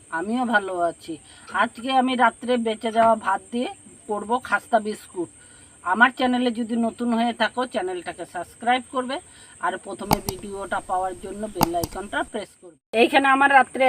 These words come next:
এক বাটি ভাত বেঁচে গেছে, আমি সেটা দিয়ে বিস্কুট করব বলেছি। আর এইখানে আমি একটা মিক্সির বাটি নিয়ে নিয়েছি, আমি সেটা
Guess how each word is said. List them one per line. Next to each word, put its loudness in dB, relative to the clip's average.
এক 0
বাটি 4
ভাত 2
বেঁচে 4
গেছে, 4
আমি -2
সেটা 4
দিয়ে 6
বিস্কুট -6
করব 4
বলেছি। 2
আর 2
এইখানে 4
আমি 0
একটা -2
মিক্সির -6
বাটি -2
নিয়ে 0
নিয়েছি, -2
আমি -2
সেটা 0